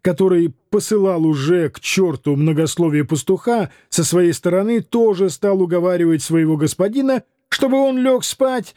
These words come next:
в шалаше Педро. Дон Кихот так и сделал, но большую часть ночи провёл, подражая обожателям Марселы в воспоминаниях о своей сеньоре Дульсинее.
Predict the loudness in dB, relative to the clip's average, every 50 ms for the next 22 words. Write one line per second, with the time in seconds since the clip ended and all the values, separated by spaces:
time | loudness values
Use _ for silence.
0 | _ _ -2 0 2 2 2 0 0 0 0 0 0 0 -2 -4 -4 -4 -6 -10
1 | -14 -14 -16 -20 _ _ _ _ _ _ _ _ _ _ _ _ -2 0 0 2
2 | 2 0 -2 -2 -2 -2 0 0 -2 -2 -2 -4 -2 -2 -2 -2 -2 -4 -4 -4
3 | -4 -4 -4 -4 -4 -2 -4 -6 -8 -10 -12 _ _ _ _ -2 0 0 2 2
4 | 2 2 2 0 -2 -2 -2 -2 -2 -2 0 -2 0 0 -2 -4 -4 -2 0 0
5 | 2 2 0 0 -2 -4 -4 -4 -4 -2 0 -2 -2 0 0 0 0 2 2 0
6 | -2 -4 -6 _ _ _ _ -2 -2 0 0 0 -2 -2 0 0 0 2 2 2
7 | 2 0 -2 -2 -6 -10 _ _ _ _ _ -4 -2 0 0 -2 0 0 -2 -2
8 | 0 -2 -2 0 0 0 0 -2 -2 -2 -4 -6 -6 -4 0 0 2 2 2 0
9 | 0 -2 -2 -4 -8 -12 _ _ _ _ -2 0 2 2 0 0 -2 -2 -2 0
10 | 0 0 0 0 0 0 0 0 -2 -2 -4 -4 -2 -2 -2 0 0 0 0 -2
11 | -2 -2 -2 0 0 0 0 0 -2 -4 -4 -6 _ _ -2 -2 -2 0 -2 -2
12 | -2 -2 -2 -2 -4 -6 -8 -12 -14 -18 _